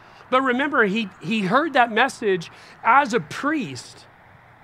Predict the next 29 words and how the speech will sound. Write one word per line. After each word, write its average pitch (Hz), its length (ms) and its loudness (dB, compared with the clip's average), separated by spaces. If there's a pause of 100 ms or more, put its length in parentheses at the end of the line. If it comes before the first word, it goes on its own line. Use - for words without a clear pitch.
(120)
Watch 240 260 4
this, 180 320 -4
as 254 320 4
a 247 60 0
priest 226 840 -6 (600)
going 262 300 2
in 247 100 0
and 240 100 0
doing 247 280 -4
priestly 254 500 -6
duties. 175 600 -6 (760)
John 202 680 2 (260)
was 214 220 2
a 226 60 2
Levite. 202 520 0 (920)
John 247 320 4
was 254 160 -2
of 247 140 2
the 226 100 2
house 262 480 0
of 240 100 -2
Levi. 240 360 2
John 247 500 2
was 233 280 2
of 269 360 4
one 269 220 4
of 240 80 -4
the 220 80 -4
parties 233 580 0